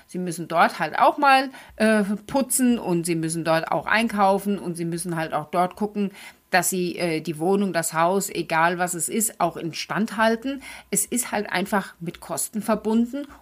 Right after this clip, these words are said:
und diese Kosten, ja, das ist eine doppelte Haushaltsführung. Das muss man auch im Vorfeld sehen. Es ist nicht nur doppelte Kosten, es ist auch doppelt Arbeit. Natürlich ist es schön,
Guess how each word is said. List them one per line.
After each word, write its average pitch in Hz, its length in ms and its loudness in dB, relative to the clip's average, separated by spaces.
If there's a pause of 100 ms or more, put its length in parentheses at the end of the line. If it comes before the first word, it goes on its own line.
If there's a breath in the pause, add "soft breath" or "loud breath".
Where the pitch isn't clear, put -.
und 190 100 -2
diese 220 160 0
Kosten, 214 540 -2
ja, 202 180 6
das 147 160 -6
ist - 180 -6
eine 190 120 -2
doppelte 196 420 -2
Haushaltsführung. 156 920 -6 (320 loud breath)
Das - 400 -2
muss 220 280 0
man 233 300 2
auch 175 360 2 (100)
im 175 120 -6
Vorfeld 180 600 -2
sehen. 175 500 0
Es 208 160 -4
ist - 220 -4
nicht 214 240 -4
nur 202 340 2 (140)
doppelte 175 320 -4
Kosten, 277 580 -2 (480)
es 330 140 -6
ist 190 140 -4
auch 151 120 -2
doppelt 151 360 -10
Arbeit. 170 580 2 (500 loud breath)
Natürlich 196 500 2
ist 170 140 -2
es 160 80 -4
schön, 214 520 4